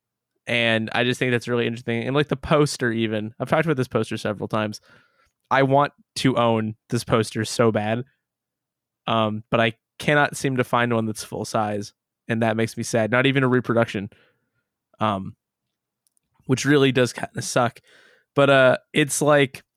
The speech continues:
just to paint a picture of the kind of movie we're dealing with here. Slumber Party is in, like, a nice cursive font. Massacre is in the meme text, basically. And then we've got three scantily clad women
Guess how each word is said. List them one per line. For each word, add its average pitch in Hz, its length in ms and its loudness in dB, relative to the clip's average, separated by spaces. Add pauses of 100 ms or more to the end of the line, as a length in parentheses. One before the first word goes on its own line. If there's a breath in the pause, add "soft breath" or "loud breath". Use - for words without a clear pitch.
(180)
just 196 180 0
to - 60 0
paint 139 240 0
a 113 40 -2
picture 120 320 -2
of 110 60 2
the 117 80 -2
kind 107 240 -2
of 107 60 -2
movie 107 240 0
we're 104 140 -6
dealing 107 340 -4
with 104 140 -6
here. 104 280 -8 (420 soft breath)
Slumber 156 360 0
Party 151 360 4
is 139 120 4
in, 139 100 2
like, 131 140 0
a 135 60 0
nice 127 160 2
cursive 131 440 -2
font. 123 340 0
Massacre 127 540 0
is 120 140 -2
in 120 140 0
the 110 80 -2
meme 113 360 -2
text, - 540 -6
basically. 117 580 -2 (720)
And 120 100 -4
then 113 300 0 (500)
we've 131 280 2
got 123 420 4
three 160 640 0
scantily 147 600 0
clad 135 460 4
women 135 520 2